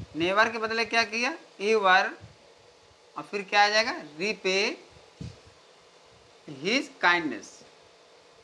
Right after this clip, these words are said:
kindness, question mark। दूसरा,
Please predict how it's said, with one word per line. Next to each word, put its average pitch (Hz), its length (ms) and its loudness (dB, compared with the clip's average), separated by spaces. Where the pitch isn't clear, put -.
kindness, 170 920 -6
question 170 320 -4
mark। 90 420 -16
दूसरा, 208 600 4